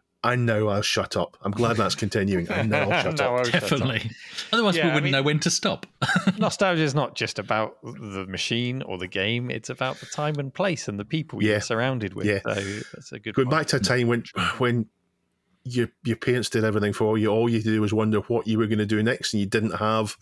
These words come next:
Speaker 1: all the responsibilities and tasks hanging over you. You try and sit down and play a game now, and you think, "I should really trim the hedge."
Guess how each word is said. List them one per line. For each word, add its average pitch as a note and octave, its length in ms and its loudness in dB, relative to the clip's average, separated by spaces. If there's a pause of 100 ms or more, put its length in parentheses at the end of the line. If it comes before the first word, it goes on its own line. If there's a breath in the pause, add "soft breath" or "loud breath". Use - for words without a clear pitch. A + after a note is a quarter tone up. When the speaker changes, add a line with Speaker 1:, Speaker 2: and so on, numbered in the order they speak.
(380 loud breath)
Speaker 1:
all A#2+ 220 4
the A#2 100 4
responsibilities A2+ 1040 2
and F#2+ 180 -2
tasks A#2+ 540 0
hanging G#2 340 0
over A2+ 280 2
you. A#2+ 260 2 (260 loud breath)
You F#2 80 -8
try B2 200 2
and A2+ 100 2
sit A2+ 280 2
down A#2 240 2
and G#2+ 100 0
play A#2 200 2
a A2 80 2
game A2+ 320 2
now, A2 100 2
and A2 120 2
you G#2 80 2
think, G#2+ 240 0 (380 loud breath)
"I - 60 -4
should G#2 200 -2
really G2 160 4
trim F#2 260 0
the F2+ 80 2
hedge." F#2 460 -2